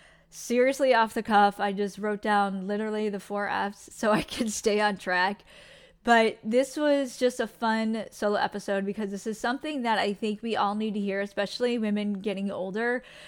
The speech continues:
You know, we have to take our life not so serious,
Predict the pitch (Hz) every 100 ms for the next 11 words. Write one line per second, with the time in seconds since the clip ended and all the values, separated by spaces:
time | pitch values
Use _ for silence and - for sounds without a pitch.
0 | - - 226 240 220 226 247 247 247 -
1 | 262 240 226 - 220 202 208 - - _
2 | _ _ - 220 208 202 202 202 - -
3 | - _ _ _ _ _ _ _ _ _
4 | 226 247 277 339 - 330 294 - 240 240
5 | 294 339 359 359 -